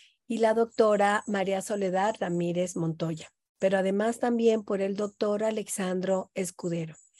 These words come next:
En esta obra participan ocho autores, entre ellos cuatro coautoras y cuatro coautores,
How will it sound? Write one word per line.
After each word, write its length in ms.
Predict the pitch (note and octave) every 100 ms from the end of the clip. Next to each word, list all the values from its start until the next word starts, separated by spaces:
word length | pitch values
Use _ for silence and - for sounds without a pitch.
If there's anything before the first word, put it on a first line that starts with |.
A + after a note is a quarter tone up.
| - - _ _ _
En 200 | G#3+ A#3+
esta 360 | C4+ - D#4+
obra 380 | C#4 G#3+ G#3 C#4 _ _ _ -
participan 1080 | G#3+ G#3 G3+ F3+ A#3+ A#3 - A3+ A3+ A#3+ C4+ - _ _ _ _ -
ocho 600 | A3 A3+ - A3+ A#3 A#3+ _ _ - -
autores, 760 | F#3+ F#3 A#3+ A#3+ G#3+ D4+ - - - _
entre 360 | G3+ G3+ G3+ G3+
ellos 340 | G3+ A3+ A#3
cuatro 600 | - G#3 G3 G#3 G#3+ A3+
coautoras 680 | - F#3+ F3+ G3 F#3+ G3 G#3
y 60 | G3+
cuatro 360 | - F3+ F#3+
coautores, 760 | F3 F3+ F3+ A3+ A3 A3 D4+